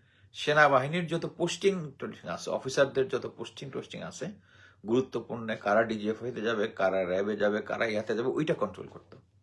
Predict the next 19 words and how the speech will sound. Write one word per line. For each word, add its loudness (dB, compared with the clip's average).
So, 8
আহ, 4
বিএনপি 8
পন্থী 4
একজনকে, 4
আম, 0
আহ, -2
জেনারেলকে 4
আওয়ামী 2
লীগ 2
সরকার 2
এবং -2
জেনারেল 0
ওয়াকার 2
তাকে -4
এমএস -4
বা-, -2
বসিয়েছিল, -6
তাই? 2